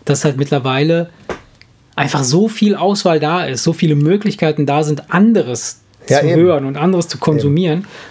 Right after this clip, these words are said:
Speaker 1: dass du einfach dir den Scheiß gar nicht mehr geben musst. So, ne? Wie früher, da wo es nur zwei Kanäle gab oder so.
Speaker 2: Ja.
Speaker 1: <laughs> Ja. Ja, dann würd ich sagen, äh, haben wir doch das Thema jetzt mal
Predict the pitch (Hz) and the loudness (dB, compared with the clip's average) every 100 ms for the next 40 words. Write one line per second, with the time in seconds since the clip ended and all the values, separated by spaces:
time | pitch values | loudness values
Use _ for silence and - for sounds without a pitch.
0 | - 143 156 143 143 151 107 139 135 131 | -6 -2 0 0 -2 -4 -2 -2 -2 -2
1 | - 123 135 127 123 123 127 120 127 127 | -4 -4 -4 -4 -2 -2 -2 -2 -2 -2
2 | - - - _ _ _ - 123 117 120 | -4 -8 -18 _ _ _ -6 -4 -4 -6
3 | - - 127 139 143 - _ _ - 135 | -12 -8 -6 -4 -8 -12 _ _ -8 -6
4 | 117 - 131 131 123 117 123 135 127 123 | -6 -2 0 0 -2 -4 -4 -4 -4 -4
5 | - 127 123 127 123 123 123 123 131 165 | -4 -4 -4 -2 -2 -2 -4 -6 -4 -4
6 | 147 - 143 - 110 104 - - - - | -2 -4 -4 -2 -2 -4 -12 -14 -12 -14
7 | - 151 143 - - - - - - - | -6 -4 -4 -8 -20 -20 -20 -20 -20 -20
8 | - - - - - - _ _ _ - | -20 -20 -20 -20 -20 -20 _ _ _ -2
9 | 247 135 113 - - 156 233 208 196 214 | 0 0 -6 -6 0 2 2 2 2 4
10 | 226 202 196 196 165 - - - 214 - | 2 4 2 2 -2 -6 -12 -8 -8 -8
11 | - - 147 - - - 185 196 156 143 | -10 -8 -6 -6 -4 0 2 2 0 -2
12 | - - 147 - 160 165 151 143 - - | -6 -4 -4 -2 -2 0 0 -2 -6 -8
13 | - - 139 139 135 | -6 -4 -2 -2 -2